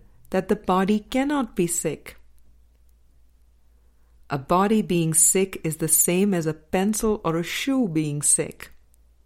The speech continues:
The mind is the thing that can be sick. The wrong mind is sick. A learning device cannot be sick.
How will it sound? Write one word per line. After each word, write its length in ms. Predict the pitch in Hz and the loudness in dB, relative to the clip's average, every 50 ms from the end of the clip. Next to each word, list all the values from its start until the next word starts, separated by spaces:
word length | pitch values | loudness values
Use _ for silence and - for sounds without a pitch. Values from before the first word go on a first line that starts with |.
| - _ _ _ _ _ _ _ _ _ _ _ _ _ _ _ _ _ _ _ _ - _ _ _ - _ _ _ _ _ _ - - - - - _ _ - - | -20 _ _ _ _ _ _ _ _ _ _ _ _ _ _ _ _ _ _ _ _ -20 _ _ _ -20 _ _ _ _ _ _ -20 -20 -20 -20 -20 _ _ -18 -8
The 140 | - 151 165 | -2 -2 0
mind 480 | 160 165 170 170 185 202 226 254 254 - - | 2 2 2 2 4 4 2 2 0 -2 -2
is 160 | 190 175 156 | -2 -2 -2
the 160 | - 160 156 | -2 -4 -4
thing 480 | 151 - - - 170 160 165 180 185 175 | -4 -4 -6 -4 -2 0 0 0 -2 -2
that 200 | 160 147 - - | -2 -4 -6 -4
can 280 | - 160 147 147 151 147 | -4 -2 -2 -2 -2 -2
be 100 | 143 143 | -2 -4
sick. 480 | - - - 156 131 - - - - - - - - _ _ _ _ - _ _ _ _ - _ _ _ _ _ _ - - _ _ _ _ - _ - _ _ _ _ _ _ _ _ _ _ _ _ _ _ _ _ _ _ _ - | -4 -2 -2 -4 -4 -6 -10 -16 -20 -20 -20 -20 -20 _ _ _ _ -20 _ _ _ _ -20 _ _ _ _ _ _ -20 -20 _ _ _ _ -20 _ -20 _ _ _ _ _ _ _ _ _ _ _ _ _ _ _ _ _ _ _ -6
The 180 | 160 147 170 165 | 0 2 4 4
wrong 380 | 165 175 185 190 208 226 220 190 | 6 6 6 6 4 4 2 2
mind 400 | 175 156 156 156 160 160 156 - | 2 2 0 0 0 -2 -4 -2
is 240 | - 156 147 - - | -2 2 4 4 6
sick. 460 | - - - 151 127 - - - - - - _ _ _ _ _ - - - - - _ - - _ - - _ _ _ _ _ - - - - - _ - - - - - _ - - _ _ _ _ - _ - - - | 6 4 2 0 -2 -6 -12 -16 -20 -20 -20 _ _ _ _ _ -20 -20 -20 -20 -20 _ -20 -20 _ -20 -20 _ _ _ _ _ -20 -20 -20 -20 -20 _ -20 -20 -20 -20 -20 _ -20 -20 _ _ _ _ -20 _ -20 -10 0
A 80 | - 208 | 4 6
learning 480 | 214 220 233 254 285 302 302 277 247 202 | 8 8 8 6 6 4 2 2 4 4
device 500 | 185 175 180 180 170 170 180 - - - | 4 2 2 2 2 2 0 0 -2 -4
cannot 560 | - - 254 240 247 233 220 208 190 - - | 0 2 4 4 4 4 4 2 2 0 0
be 100 | 165 165 | -2 0
sick. 520 | - - - 240 233 196 - - - - | 0 0 0 2 0 0 -2 -8 -18 -20